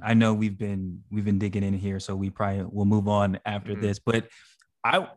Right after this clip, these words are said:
Speaker 1: I wasn't surprised that it was happening just because of how much, uh, Jay and Jack have been hanging out in the
Speaker 2: <laughs>
Speaker 1: Hamptons together and walking around and just kicking, kicking it. And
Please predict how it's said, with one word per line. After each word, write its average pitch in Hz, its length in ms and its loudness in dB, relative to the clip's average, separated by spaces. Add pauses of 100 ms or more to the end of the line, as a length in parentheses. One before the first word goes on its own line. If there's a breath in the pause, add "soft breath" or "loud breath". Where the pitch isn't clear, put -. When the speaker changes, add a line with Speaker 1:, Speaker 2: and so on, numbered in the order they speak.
Speaker 1:
I 147 100 4
wasn't 180 320 2
surprised 117 560 -2
that 131 120 2
it 131 80 -2
was 135 140 -6
happening 139 480 -2
just 107 240 -2
because 107 420 -2
of 101 140 -4
how 107 220 0
much, 107 540 -2 (480)
uh, 104 200 -4 (140)
Jay 104 640 2
and 104 200 0
Jack 101 420 -2 (120)
have 110 200 0
been 104 120 2
hanging 110 380 4
out 107 380 0 (140)
in 107 220 2
the 101 560 0
Speaker 2:
<laughs> 170 80 -4
Speaker 1:
Hamptons 147 500 2
together 165 560 2
and 110 360 2
walking 135 400 4
around 131 500 0
and 117 120 -2
just 107 240 -10
kicking, 123 560 -2 (520 soft breath)
kicking 131 340 4
it. 123 200 4
And 107 400 0